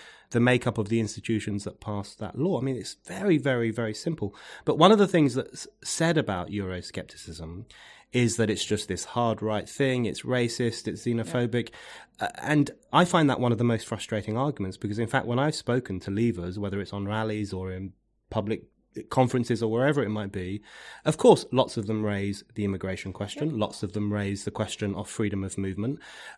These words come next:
Speaker 1: Um, but one of the overriding questions that they raise is, "Well, who runs our country and shouldn't I have some input?" And I think that's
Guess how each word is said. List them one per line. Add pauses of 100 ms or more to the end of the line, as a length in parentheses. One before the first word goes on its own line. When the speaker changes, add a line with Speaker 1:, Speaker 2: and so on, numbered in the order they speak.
Speaker 1:
Um, (300)
but
one
of
the
overriding
questions
that
they
raise
is,
"Well,
who
runs
our
country
and
shouldn't
I
have
some
input?"
And
I
think
that's